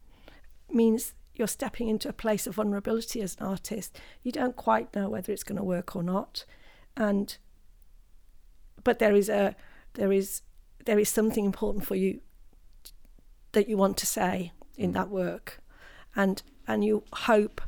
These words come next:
Speaker 1: and, uh, that the way you manage to do that will have power and resonance and, and impact. And I guess <clears throat> the thing about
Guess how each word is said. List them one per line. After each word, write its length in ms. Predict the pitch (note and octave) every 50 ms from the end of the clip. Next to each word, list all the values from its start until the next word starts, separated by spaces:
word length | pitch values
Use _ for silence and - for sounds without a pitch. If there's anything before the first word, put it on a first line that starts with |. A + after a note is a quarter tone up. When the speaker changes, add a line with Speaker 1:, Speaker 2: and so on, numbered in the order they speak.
| - - - - - - - - - - - - - -
Speaker 1:
and, 240 | G3 F#3+ F#3+ G3+ - - -
uh, 380 | G3+ G3 G3 F#3+ F#3+ G3 F#3+ - - - - - - A3+ F3+
that 220 | - G#3+ G3+ - - - -
the 100 | G#3 G3+
way 240 | G3 G#3 G#3+ G#3+
you 200 | G#3 G#3 G3+ G3+ G3
manage 320 | G3+ G#3 G3 G3 G3 - -
to 60 | F3+
do 240 | - A3+ G#3+ G3+ G3
that 260 | F3+ F3 F3+ - -
will 320 | G3 G#3 G3+ G3 G3 F#3
have 340 | F#3 - - - G#3+ G3+ -
power 380 | - - G3+ G#3 F#3+ F#3 F#3 F#3
and 180 | F3+ F#3 F3+
resonance 560 | E3+ - F#3+ - - A3+ G3+ G3 F#3+ G3+ -
and, 220 | F#3+ - - - C#4 - - - - -
and 140 | G3+ -
impact. 600 | G3 G3+ G#3+ G#3 - G#3 - - - - - - - - - - - - - - - - - - - - - -
And 100 | A3 A3+
I 80 | A#3
guess 380 | B3 - B3+ C4 D4+ - - - - -
<clears throat> 100 | - - -
the 280 | C#4+ D4 - B3 G#3 - - - - - - - - - - _ - - - - - - - - - - - - - - -
thing 220 | - - B3+ C4 A#3+
about 260 | G#3+ A3+ G#3+ -